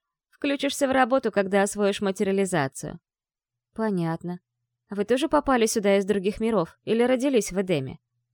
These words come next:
Майя с громким щелчком захлопнула зеркальце и заговорила, пряча его в сумочку. «В нашем отделе одни пришельцы. Насчет других точно сказать не могу. Но за то время, что я нахожусь в пантеоне, еще не встретила ни одного писателя-либромца.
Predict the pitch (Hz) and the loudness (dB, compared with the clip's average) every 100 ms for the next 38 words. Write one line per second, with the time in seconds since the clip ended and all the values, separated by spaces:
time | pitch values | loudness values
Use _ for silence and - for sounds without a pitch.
0 | _ _ 233 233 220 214 208 196 214 202 | _ _ 0 4 6 6 4 4 2 2
1 | 202 196 - 185 - 196 180 185 185 - | 0 -2 -2 -4 -2 0 0 0 -2 0
2 | 185 185 185 175 175 190 240 226 220 - | -2 0 0 0 0 -2 -2 -6 -4 -2
3 | 196 185 185 165 160 160 143 135 147 170 | 0 0 -4 -4 -4 -4 -4 -6 -8 -6
4 | 135 - 156 143 143 - 151 139 139 - | -6 -4 -4 -2 -4 -6 -8 -8 -10 -14
5 | - - _ _ _ _ _ _ _ _ | -16 -18 _ _ _ _ _ _ _ _
6 | _ _ _ - 359 453 392 339 254 302 | _ _ _ 2 2 4 4 4 4 4
7 | 262 196 220 196 170 170 156 151 - - | 4 4 2 0 0 0 0 -2 -6 -10
8 | 170 _ _ 226 294 254 269 254 - 214 | -10 _ _ -4 -2 -2 -2 -4 0 0
9 | 208 202 - 190 180 - 175 160 147 147 | 0 -2 0 0 2 0 0 0 -2 -4
10 | - _ _ _ _ _ 269 254 254 254 | -8 _ _ _ _ _ -4 0 2 2
11 | 254 254 240 240 254 233 240 233 233 - | 2 4 2 2 2 2 4 2 2 0
12 | 240 233 254 339 214 - 226 240 - 254 | -2 0 2 2 0 0 -4 -4 0 0
13 | 254 220 220 226 226 202 170 170 175 147 | 2 0 2 2 2 2 0 -2 -2 -2
14 | 170 165 160 143 139 139 147 | -2 0 0 -2 -6 -6 -10